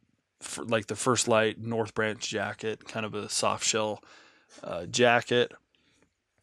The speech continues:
Absolutely my favorite, probably my favorite piece of First Light gear is, <laughs> you know what I'm gonna say, the, uh, the Talus, uh, fingerless gloves. Those things,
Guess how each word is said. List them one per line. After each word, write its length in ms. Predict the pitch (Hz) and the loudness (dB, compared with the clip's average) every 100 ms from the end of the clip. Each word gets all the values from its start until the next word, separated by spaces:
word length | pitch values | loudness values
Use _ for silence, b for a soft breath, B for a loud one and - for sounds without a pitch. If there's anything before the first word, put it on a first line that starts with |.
| _ _ _ _ _ _ _ _ _ _ _ _ _ _ _ _ _ _ _ - | _ _ _ _ _ _ _ _ _ _ _ _ _ _ _ _ _ _ _ 2
Absolutely 1000 | 120 135 143 151 139 131 127 123 120 107 - | 6 6 6 6 8 10 10 10 6 0 0
my 200 | 131 120 | 4 4
favorite, 540 | - 131 131 131 113 - - | 4 6 8 6 0 -6 0
probably 260 | 131 131 | 6 6
my 160 | 123 120 | 6 4
favorite 320 | 113 117 117 | 2 -2 -2
piece 220 | - 113 | -4 -4
of 100 | 110 | -4
First 260 | - 113 - | -4 -4 -2
Light 200 | 113 113 | -2 -2
gear 280 | 117 123 127 - - | 0 0 0 -2 -2
is, 180 | 123 120 | 2 4
<laughs> 1160 | 127 - - - 127 - 139 131 - 160 147 | 2 0 -4 -2 -4 -4 -4 0 2 2 2
you 120 | 139 | 4
know 120 | 147 131 | 8 8
what 80 | |
I'm 100 | 131 131 | 8 6
gonna 120 | 120 | 2
say, 320 | - 123 117 B B B | 4 4 2 B B B
the, 340 | 139 139 131 127 120 117 117 | 4 8 8 8 8 8 6
uh, 40 | |
the 100 | 127 | 4
Talus, 720 | 113 - 127 131 127 113 - - | 2 4 4 8 8 6 2 0
uh, 220 | 120 117 | 2 2
fingerless 560 | 110 131 123 120 107 - | 2 2 4 4 2 2
gloves. 420 | 110 113 113 110 B B | 6 6 6 -2 B B
Those 440 | 139 127 139 156 - | -2 6 8 8 4
things, 540 | 147 143 143 143 - | 6 8 8 4 2